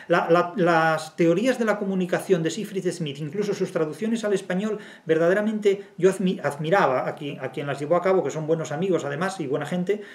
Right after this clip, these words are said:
admiraba, eh, eh, el, el trabajo que se metieron en, en traducir aquello, porque no tenía,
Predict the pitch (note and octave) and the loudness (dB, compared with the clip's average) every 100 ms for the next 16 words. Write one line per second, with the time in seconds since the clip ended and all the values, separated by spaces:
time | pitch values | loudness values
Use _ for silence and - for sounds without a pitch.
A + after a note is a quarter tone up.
0 | - - - D#3+ E3 F3+ G#3+ A3+ F3 E3 | -20 -20 -6 -2 2 4 4 2 2 4
1 | E3 E3 D#3+ E3 E3 F3 E3 D#3+ F3+ F#3+ | 4 2 0 2 2 4 2 4 2 0
2 | - - F3 D#3 G3+ F#3+ D#3+ D#3+ F3 D3+ | -4 -2 -2 0 4 4 4 -2 -4 -6
3 | D3+ D#3 D3 F#3+ F3 G3 D3+ D#3+ F3 F#3 | -2 -2 -2 0 2 2 0 -2 0 0
4 | F#3 | 0